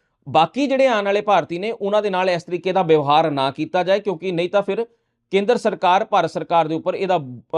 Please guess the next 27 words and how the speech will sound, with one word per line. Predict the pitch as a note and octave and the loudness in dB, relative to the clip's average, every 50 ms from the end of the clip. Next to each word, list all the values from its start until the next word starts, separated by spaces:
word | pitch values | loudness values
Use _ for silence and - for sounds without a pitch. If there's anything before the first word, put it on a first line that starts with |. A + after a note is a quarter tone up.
| D#3 C#3+ C#3+ | 2 2 2
ਅ, | |
ਜਿਹੜਾ | C3+ C3 D3+ E3 D#3+ D3 - _ _ _ _ _ _ - | 0 -2 0 2 2 0 0 _ _ _ _ _ _ -8
ਬੋਝ | C3+ C#3+ F#3 A#3 B3 A3 | -2 0 4 4 4 4
ਹੈ | G3 F#3 | 4 2
ਉਹ | - F3 D#3+ | 2 0 0
ਵਧੇਗਾ | C#3+ D3 D#3 E3 G#3+ A3+ G3+ A3+ A3 | 0 0 0 2 2 2 2 4 2
ਔਰ | G#3 - F3 | 2 2 0
ਵਿਰੋਧੀ | D#3+ F3+ A3 A3+ B3 | 0 -2 -2 0 -2
ਧਿਰ | A#3 A3+ G#3+ E3+ | -4 -4 -4 -4
ਦੇ | D#3+ E3 | -4 -4
ਵੱਲੋਂ | D#3+ E3+ F3+ F#3 | -4 -2 -4 -4
ਇਹਦੇ | E3+ F#3+ | -6 -6
ਤੇ | D#3 G#3+ | -6 -6
ਨਿਸ਼ਾਨੇ | G#3+ G3+ F3+ F#3 E3 D3+ D3+ | -6 -6 -6 -6 -4 -4 -4
ਸਾਧੇ | D3 - D3+ D#3 F3 F#3 | -2 -2 -2 -2 -2 -2
ਜਾਣਗੇ। | E3+ E3 D#3+ E3+ F3+ G3+ | -2 -2 -2 0 0 0
ਔਰ | - - F3+ F#3 G3 G3+ - _ _ _ _ _ _ | 2 2 2 2 2 0 -2 _ _ _ _ _ _
ਇਸ | - - G3 G3 F#3 | 0 2 2 2 2
ਵਿਚਕਾਰ | F3 E3+ - - F#3 E3+ F3 F3+ | -2 -2 0 2 4 6 6 6
ਹੁਣ | F3+ F#3+ F#3+ | 4 2 0
ਜਹਾਜ਼ | D#3+ D3 D#3+ C3+ D3 D#3 E3+ F3 | 0 0 2 4 4 4 4 2
ਦੀ | F#3+ A3 | 0 -2
ਖਬਰ | - F#3+ F3+ E3+ F3+ | -2 0 0 0 0
ਨੇ | F3+ G3+ A3 A3+ - _ _ _ | -2 -4 -6 -10 -12 _ _ _
ਸਿਆਸਤ | _ - - G3+ G3+ G3 F#3+ - B3 B3 A3+ | _ -4 0 2 2 2 2 0 -4 -6 -6
ਪੰਜਾਬ | E3 G3 F3+ E3 E3 D#3+ D#3 D3+ D3+ | -8 -6 -2 0 2 2 2 2 0
ਦੀ, | E3+ G3 G#2 - | -6 -12 -12 -14